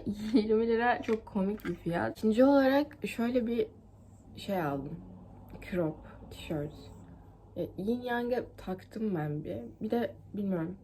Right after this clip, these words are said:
güzel duruyor. Aslında orada biraz soluk duruyor. Işıktan dolayı mı? Birazcık ince. O yüzden de öyle duruyor olabilir. Ama işte siyah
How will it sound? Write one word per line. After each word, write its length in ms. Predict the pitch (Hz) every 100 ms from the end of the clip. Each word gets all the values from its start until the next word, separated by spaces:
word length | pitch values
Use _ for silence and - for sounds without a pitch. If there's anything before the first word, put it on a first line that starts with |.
| - 185
güzel 340 | 202 196 190
duruyor. 140 | -
Aslında 260 | 202 - 320
orada 120 | 320
biraz 240 | 320 330 330
soluk 360 | - 202 262 - - - - - - -
duruyor. 360 | 165 165 160 -
Işıktan 580 | - - - 196 208 180
dolayı 360 | 156 151 151
mı? 120 | 160 - - - - - - - 220
Birazcık 400 | 247 277 - 196
ince. 600 | 196 208 214 226 220 311 - - - - - - - - - - - - - - - -
O 60 | 190
yüzden 360 | 185 190 196 165
de 40 |
öyle 300 | 156 156 160
duruyor 280 | - 165 160
olabilir. 480 | 160 - - 220 -
Ama 280 | 233 277 277
işte 240 | 240 208
siyah 460 | - - 240 233